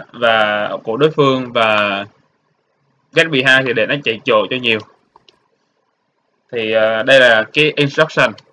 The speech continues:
Còn về cái chiến thuật custom tactic thì đây chính là cái custom tactic hiện tại mình sử dụng, thì nó không có khác bất cứ gì với lại là game thủ chuyên nghiệp, à, Hughes Gorilla hoặc là Spencer Earling.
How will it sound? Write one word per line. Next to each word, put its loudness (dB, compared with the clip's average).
Còn -2
về 2
cái -4
chiến -6
thuật -4
custom -4
tactic -4
thì -4
đây 4
chính -10
là 2
cái -6
custom -2
tactic -2
hiện 0
tại 0
mình -6
sử -8
dụng, -6
thì 0
nó 2
không -2
có -2
khác -2
bất -2
cứ 0
gì 0
với 2
lại 2
là -2
game 0
thủ -6
chuyên -4
nghiệp, -2
à, -2
Hughes -2
Gorilla 0
hoặc -6
là -2
Spencer -4
Earling. 0